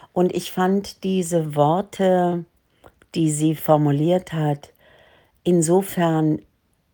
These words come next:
als sehr wichtig und vor allem auch aufklärend,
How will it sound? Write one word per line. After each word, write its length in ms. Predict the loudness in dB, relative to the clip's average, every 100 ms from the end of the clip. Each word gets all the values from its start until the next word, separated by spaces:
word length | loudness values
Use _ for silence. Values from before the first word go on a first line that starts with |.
| -8
als 300 | -6 -4 0
sehr 240 | 0 0
wichtig 840 | -2 -4 -6 -6 -2 -2 -4 -8 -10
und 400 | -4 0 0 -2
vor 400 | -8 -6 -6 -2
allem 340 | -2 0 0 -2
auch 440 | 0 2 2 0 -4
aufklärend, 1080 | -4 -6 -8 -2 2 2 2 0 -4 -6